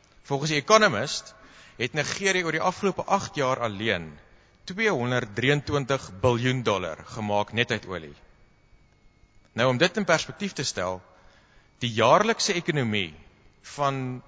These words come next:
Noorwe, die ryk Skandinawiese land, is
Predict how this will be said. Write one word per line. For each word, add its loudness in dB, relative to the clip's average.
Noorwe, 2
die 2
ryk -2
Skandinawiese -2
land, -6
is -4